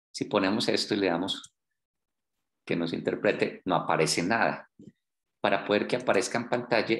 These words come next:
hay que darle un print. Entonces, más bien habría que decirle print eso, y ahí sí nos aparece. Entonces hay que darle la palabra print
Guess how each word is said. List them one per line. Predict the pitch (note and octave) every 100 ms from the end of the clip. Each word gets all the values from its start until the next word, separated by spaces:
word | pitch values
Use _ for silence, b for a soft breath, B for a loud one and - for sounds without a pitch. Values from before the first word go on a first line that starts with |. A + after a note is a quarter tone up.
| -
hay | -
que | - F#2
darle | F2+ F#2
un | F2+
print. | - - G2+ - - - - _
Entonces, | - - F2 - -
más | F2 E2
bien | F2+
habría | F#2 F#2 F#2
que | -
decirle | F#2+ G2 E2+ D2+ - _
print | - A2+ B2+ - - - - _ _ _ _ _ - _ _ _ _ _ _ _ _ -
eso, | A2+ G2 - A2 A2 - b b b _ _ _ _ - - - _ _ _ -
y | G#2+
ahí | F#2
sí | F#2 G2+
nos | F#2+
aparece. | - - G2+ G#2+ - - _ _ _ _ -
Entonces | - A2+
hay | A2+
que | A2+
darle | G#2+
la | A2+ G2
palabra | - E2+ F2 A2 - _
print | C#3 C#3 C3+ -